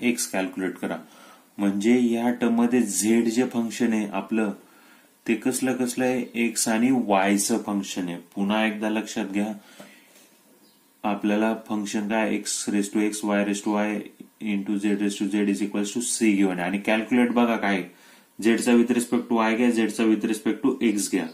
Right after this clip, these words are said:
म्हणजे झेड कसलं कसलं फंक्शन आहे, एक्सचं पण फंक्शन आहे, वायचं पण, वायचं पण फंक्शन आहे, म्हणून ते, ते partial derivative with respect to एक्स आणि Y calculate करायला लावताय. आणि नंतर काय आहे, सगळ्यात आधी तर आपल्याला काय calculate करायचं आहे, डॅबा Z upon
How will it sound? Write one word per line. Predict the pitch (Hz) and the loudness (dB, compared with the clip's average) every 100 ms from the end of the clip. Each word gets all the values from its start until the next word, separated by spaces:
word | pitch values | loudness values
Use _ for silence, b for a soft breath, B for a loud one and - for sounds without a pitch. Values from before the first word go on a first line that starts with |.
| - _ _ b b b b _ | -14 _ _ b b b b _
म्हणजे | 107 104 110 | 0 2 4
झेड | 127 135 | 4 4
कसलं | 139 151 151 147 | 4 2 2 2
कसलं | 151 139 | 2 2
फंक्शन | 139 135 139 | 2 0 2
आहे, | 135 135 120 | 2 2 2
एक्सचं | 117 - 131 | 2 2 0
पण | 139 135 | 0 0
फंक्शन | 156 131 131 | -2 0 0
आहे, | 139 | 2
वायचं | 139 107 101 113 | 4 2 2 -2
पण, | 113 110 110 b b b b 104 | 0 -2 -4 b b b b 0
वायचं | 104 104 107 | 0 2 0
पण | 117 | -2
फंक्शन | 107 110 104 104 | -2 -2 -2 0
आहे, | |
म्हणून | 104 113 123 | 2 2 0
ते, | 143 | 0
ते | 139 | 0
partial | 135 117 120 127 | 2 0 2 2
derivative | 120 120 120 123 | 4 6 6 6
with | 117 117 | 4 2
respect | 110 120 101 | -2 -2 -2
to | |
एक्स | 110 113 117 | -2 -2 -2
आणि | 110 | 0
Y | 107 104 | 0 0
calculate | 98 95 92 95 | 0 -2 -2 -4
करायला | - 95 90 | -4 -4 -2
लावताय. | 90 85 90 80 B B B B | -2 -2 -4 -6 B B B B
आणि | 104 120 | 0 2
नंतर | 131 139 147 | 4 2 2
काय | 156 160 | 0 0
आहे, | 147 147 - B B B B B _ _ _ - - | 0 -6 -12 B B B B B _ _ _ -8 -2
सगळ्यात | 120 113 123 135 | 2 4 4 4
आधी | 127 123 | 2 2
तर | 123 | 2
आपल्याला | 120 113 110 | 2 2 2
काय | 117 | 0
calculate | 113 113 104 117 107 | 0 0 2 2 2
करायचं | 117 113 113 117 | 0 2 2 2
आहे, | 113 110 | 0 0
डॅबा | 104 101 104 104 | 0 2 2 0
Z | 104 110 | 2 2
upon | 101 - 98 107 | 2 0 0 0